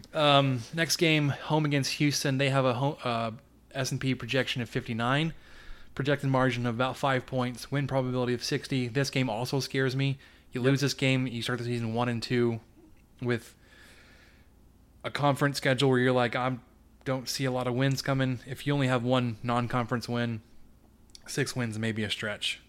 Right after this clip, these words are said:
Speaker 1: You, I, I'd say you need to win at least two of your non-conference games if you're expecting to go to a postseason game and or to keep Kingsbury for twenty nineteen. I think if,
Speaker 2: Agreed.
Speaker 1: if you're one and two coming out of non-conference, you're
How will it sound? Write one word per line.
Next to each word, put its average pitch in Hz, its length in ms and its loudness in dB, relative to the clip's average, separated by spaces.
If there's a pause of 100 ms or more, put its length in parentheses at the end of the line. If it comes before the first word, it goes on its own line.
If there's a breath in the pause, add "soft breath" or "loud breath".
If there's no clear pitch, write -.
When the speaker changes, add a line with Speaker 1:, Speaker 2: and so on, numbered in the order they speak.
(1160 soft breath)
Speaker 1:
You, 131 160 -6
I, 127 220 2
I'd 131 100 2
say 139 80 2
you 120 140 0
need 131 120 4
to 123 60 4
win 120 140 2
at 117 60 -2
least 117 200 -2
two 120 80 0
of 110 80 0
your 113 80 -2
non-conference 107 500 -4
games 107 240 -8
if 107 140 -10
you're 113 80 -4
expecting 110 400 -8
to 110 40 -6
go 107 420 -2 (960 soft breath)
to 117 120 -2
a 107 60 -4
postseason 113 580 -4
game 110 360 -2 (840 soft breath)
and 113 240 -4
or 110 140 2
to 110 60 0
keep - 260 -10
Kingsbury 110 480 -4
for 113 160 -6
twenty 110 240 -6
nineteen. 104 480 -10 (1700 soft breath)
I 127 40 -4
think 131 180 2
if, 139 40 -10
Speaker 2:
Agreed. 143 300 -2
Speaker 1:
if 123 160 -4
you're 117 240 2 (180)
one 123 300 0
and 135 120 4
two 139 220 4
coming 131 240 -2
out 127 80 2
of 120 60 0
non-conference, 127 480 0
you're 113 100 -2